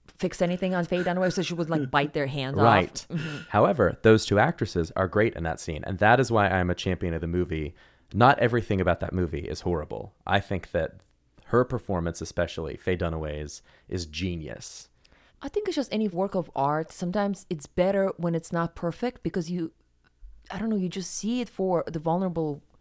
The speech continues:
Speaker 1: state that it's in. And, and you
Speaker 2: Mm-hmm.
Speaker 1: just see against maybe the, uh, shortcomings, you see the, the things that did work out so well. And then you love it more than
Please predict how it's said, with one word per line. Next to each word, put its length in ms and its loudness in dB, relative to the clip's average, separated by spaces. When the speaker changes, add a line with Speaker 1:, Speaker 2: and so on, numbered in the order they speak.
Speaker 1:
state 520 -2
that 120 0
it's 240 -6
in. 320 -4
And, 180 -4
and 220 0
you 60 0
Speaker 2:
Mm-hmm. 120 0
Speaker 1:
just 240 -6
see 240 -4
against 500 -4
maybe 480 -4
the, 400 -4
uh, 320 -2
shortcomings, 840 -2
you 140 -4
see 500 -2
the, 240 -4
the 100 -2
things 240 -2
that 140 0
did 180 2
work 300 0
out 360 2
so 380 0
well. 640 0
And 140 0
then 140 2
you 120 2
love 220 4
it 80 -2
more 540 2
than 280 -2